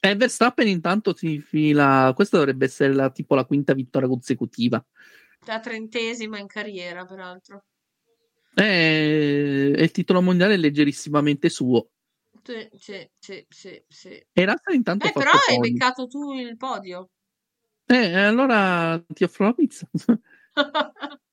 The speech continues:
Speaker 2: prossima volta che vengo a Roma t'avviso, eh.
Speaker 1: No, io ho messo, no, io, no, io ho messo Leclerc davanti a Verstappen.
Speaker 2: Ah,
Speaker 1: Quindi
Speaker 2: ok.
Speaker 1: non ho beccato.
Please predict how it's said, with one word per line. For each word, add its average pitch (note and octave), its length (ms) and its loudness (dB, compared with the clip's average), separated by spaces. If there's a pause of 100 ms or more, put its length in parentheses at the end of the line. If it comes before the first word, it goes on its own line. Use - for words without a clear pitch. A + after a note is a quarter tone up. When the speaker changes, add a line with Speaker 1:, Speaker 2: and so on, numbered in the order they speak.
(140)
Speaker 2:
prossima B3 300 -10
volta C#4 120 -12
che C4 100 -12
vengo A#3+ 200 -12
a A#3+ 60 -6
Roma A#3+ 380 -10
t'avviso, F3+ 540 -18
eh. A#3+ 80 -18 (920)
Speaker 1:
No, A3 240 4
io A3 160 4
ho E3+ 180 4
messo, F3 320 -6
no, G3 240 -4
io, G#3 240 2 (240)
no, F#3+ 260 0
io B3 140 2
ho F#3+ 320 0
messo E3 460 0
Leclerc F#3+ 420 0
davanti C3+ 280 -6
a C3 40 -4
Verstappen. B2+ 580 -6 (280)
Speaker 2:
Ah, A#3+ 200 -12
Speaker 1:
Quindi C3+ 300 0
Speaker 2:
ok. C3 40 2
Speaker 1:
non D#3+ 140 4
ho D#3+ 80 4
beccato. - 500 -6